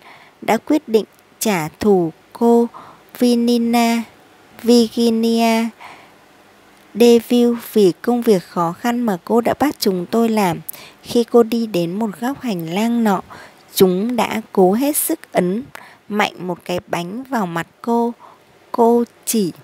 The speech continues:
bị xây xát nhẹ bên ngoài, nhưng trong lòng cô đã bị tổn thương rất nặng. Nhiều ngày sau đó cô đã không đến trường. Khi tôi nghe được chuyện ấy, ruột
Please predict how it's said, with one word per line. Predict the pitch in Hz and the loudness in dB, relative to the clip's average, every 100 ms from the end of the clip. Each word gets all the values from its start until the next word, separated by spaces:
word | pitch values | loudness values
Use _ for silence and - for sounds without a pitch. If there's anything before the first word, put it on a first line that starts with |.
| _ _ _ _ _ - - - | _ _ _ _ _ -18 -18 -4
bị | 202 90 | -2 0
xây | - 233 233 | -2 0 0
xát | - 302 | 0 -4
nhẹ | 302 220 190 | -2 -4 -4
bên | 196 233 240 | -2 -2 0
ngoài, | 226 202 165 - - - - | 0 0 -4 -10 -20 -20 -8
nhưng | 254 240 | -6 -2
trong | 254 233 | -2 -2
lòng | 214 170 - | -2 -4 -2
cô | 226 | -2
đã | 226 - | 0 -2
bị | 233 - - | -4 -8 -4
tổn | 190 156 - | -4 -4 -4
thương | 240 233 | -4 -2
rất | 254 285 | -4 -4
nặng. | 262 214 - - - - - | -2 -4 -6 -18 -20 -20 -6
Nhiều | 202 190 | 2 2
ngày | 175 170 | 2 -2
sau | 165 226 233 | -2 -2 -2
đó | 220 180 180 - | 0 -2 -2 -4
cô | 247 | -2
đã | 233 220 240 254 - - _ - | 0 -2 -4 -8 -18 -20 _ -20
không | - - 262 254 247 | -16 0 0 2 -2
đến | 196 180 208 | -2 -2 -4
trường. | - 226 180 156 _ - _ | 2 2 2 -6 _ -20 _
Khi | - - 247 240 - | -16 -4 -2 -2 -2
tôi | 240 240 | -2 -2
nghe | 240 240 233 | -2 -4 -2
được | 208 - | -4 -6
chuyện | - 196 - | -2 -4 -2
ấy, | 196 175 190 254 - - - | -2 -2 -2 -6 -16 -20 -18
ruột | - 214 190 | -4 0 0